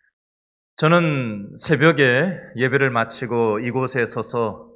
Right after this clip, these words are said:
기도할 때마다 우리 길신교에 속한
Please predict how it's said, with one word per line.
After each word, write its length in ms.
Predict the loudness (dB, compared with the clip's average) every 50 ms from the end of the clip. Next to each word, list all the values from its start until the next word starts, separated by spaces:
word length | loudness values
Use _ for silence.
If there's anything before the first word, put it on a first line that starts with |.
| -16 -14 -6
기도할 400 | -4 -2 -2 0 0 0 -2 -2
때마다 560 | -4 -4 -4 -4 -4 -4 -4 -6 -6 -8 -12 -18 _ _ _ _
우리 160 | _ -8 -6 -2
길신교에 540 | 0 -2 0 0 -2 0 2 2 2 2
속한 720 | 2 2 -2 -4 -4 -2 0 0 0 0 -2 -6 -8 -12